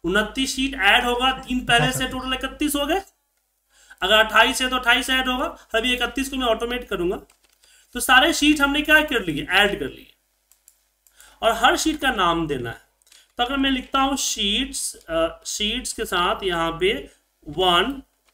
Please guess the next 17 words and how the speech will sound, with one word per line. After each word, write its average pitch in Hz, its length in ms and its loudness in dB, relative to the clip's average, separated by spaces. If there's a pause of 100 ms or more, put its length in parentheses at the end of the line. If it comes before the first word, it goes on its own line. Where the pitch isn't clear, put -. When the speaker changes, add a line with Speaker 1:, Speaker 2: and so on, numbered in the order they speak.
(160)
Speaker 1:
डॉट 180 440 0 (400)
name, 170 640 2 (2750)
dot - 760 -6
name 165 460 0 (360)
equal 208 460 -2 (100)
to 226 80 -6 (460)
one, 120 260 -6 (920)
तो 240 60 -6
मुझे 262 200 -4
इकतीस 269 580 -4
बार 277 220 -4
लिखना 269 340 -4
पड़ेगा, 269 380 -4
two, 269 320 -2
three, 254 280 -6
four, 254 280 -6
five। 269 300 0